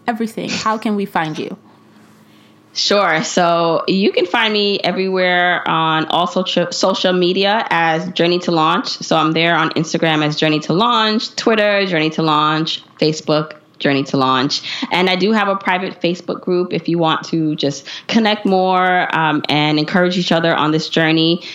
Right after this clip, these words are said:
Speaker 2: So you can just go to Facebook and type in Journey to Launch, or go to journey to launch dot com slash community.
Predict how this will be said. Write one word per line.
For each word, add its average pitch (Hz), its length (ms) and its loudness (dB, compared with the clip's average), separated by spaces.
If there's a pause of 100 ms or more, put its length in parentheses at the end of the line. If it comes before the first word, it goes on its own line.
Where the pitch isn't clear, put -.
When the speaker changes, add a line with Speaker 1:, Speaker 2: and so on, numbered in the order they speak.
Speaker 2:
So - 120 0
you 165 100 4
can 170 120 2
just 165 180 0
go 160 100 4
to 156 60 2
Facebook 160 640 0
and 143 160 2
type 151 220 -2
in 151 140 0
Journey 156 200 0
to 156 120 -4
Launch, 160 480 0
or 175 180 0
go 170 220 2
to 170 180 0
journey 175 360 0
to 185 200 -2
launch 170 580 0 (120)
dot 156 300 0
com 160 580 0 (460)
slash 151 720 -2 (140)
community. 143 680 -2